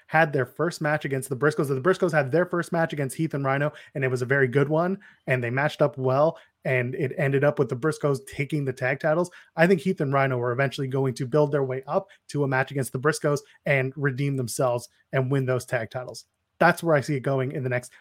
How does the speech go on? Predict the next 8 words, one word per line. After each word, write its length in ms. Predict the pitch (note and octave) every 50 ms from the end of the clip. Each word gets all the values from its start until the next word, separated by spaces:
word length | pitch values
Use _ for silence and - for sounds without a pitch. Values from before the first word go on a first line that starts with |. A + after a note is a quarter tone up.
| _ _ -
few 180 | F3 G3+ A3
months. 260 | F#3 D3+ C#3 C3 A#2 -
Again, 360 | F3 C3 A#2 B2+ A2 A2+ A#2
not 200 | C#3 D#3 F#3+ G3
at 80 | F3+
Slammiversary, 880 | - - - D3+ C#3 B2+ B2 A#2+ B2 F#3 G3+ G3+ G3+ F3 E3 D3 C#3+ C3+ - - - _ -
but 140 | - C#3 A#2
somewhere 680 | - - D#3+ D#3 D3+ D3 C#3 C#3 C3+ C3 C3 - -